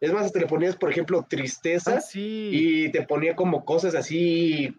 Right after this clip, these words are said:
Speaker 1: azules, un paisaje, etcétera. Entonces, estaba, estaba también bastante entretenido cómo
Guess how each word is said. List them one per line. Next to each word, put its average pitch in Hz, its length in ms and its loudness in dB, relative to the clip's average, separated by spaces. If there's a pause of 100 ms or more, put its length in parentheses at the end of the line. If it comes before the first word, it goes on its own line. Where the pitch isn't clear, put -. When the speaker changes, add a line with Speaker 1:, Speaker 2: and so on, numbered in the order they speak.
Speaker 1:
azules, 151 880 2
un 151 140 -4
paisaje, 143 540 -2
etcétera. 151 440 0 (1300)
Entonces, 185 260 -6
estaba, 226 200 0
estaba 196 340 0
también 190 240 2
bastante 202 320 0
entretenido 156 520 0
cómo 196 400 0